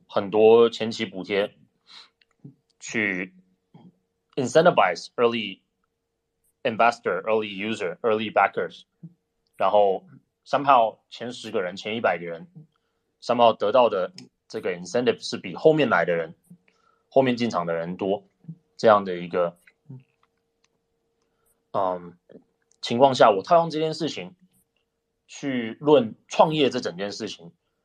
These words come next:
somehow 作为一个创投家，看每一个，我们专投 pre-seed 跟 seed round，那这些创业家 somehow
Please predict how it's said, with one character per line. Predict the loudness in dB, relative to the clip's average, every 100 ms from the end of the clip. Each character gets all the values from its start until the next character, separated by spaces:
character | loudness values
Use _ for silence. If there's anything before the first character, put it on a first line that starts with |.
| _ _ _
somehow | 0 0 4 2 2 -2 -14 _ _ _ _ _ _
作 | -6
为 | -4 -4
一 |
个 | -4
创 | -6
投 | -6 -6
家， | -4 -4 -6 -18 _ _ _ _
看 | -6 -6
每 | -6 -12
一 | -4
个， | -2 -2 -4 _ _ -12
我 | -10
们 | 0
专 | 2
投 | 4 2
pre-seed | 0 -12 -8 -10 -6
跟 | -8
seed | -8 -10 -6
round， | -4 -4 -6 _ _ _ _ _ _ -4
那 | -2
这 | 0
些 | 2 2 2 -16 -20 _ _ _ -8
创 | -4 0
业 | 2
家 | 4 2 0 _ _ _ _ _ -8
somehow | -2 0 4 4 4